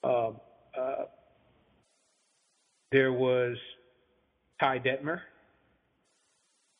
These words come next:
Brian Dawkins, uh, were individuals that I felt like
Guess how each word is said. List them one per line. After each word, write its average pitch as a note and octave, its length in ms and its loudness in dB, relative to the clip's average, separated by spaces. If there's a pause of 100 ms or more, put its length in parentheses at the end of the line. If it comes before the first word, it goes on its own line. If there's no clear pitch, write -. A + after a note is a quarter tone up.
(800)
Brian B2+ 260 2
Dawkins, B2 440 -2 (1300)
uh, A#2+ 200 -4
were C3 200 0
individuals C3 800 2 (100)
that B2 360 0 (840)
I B2+ 240 2 (140)
felt C3+ 300 2
like B2+ 380 0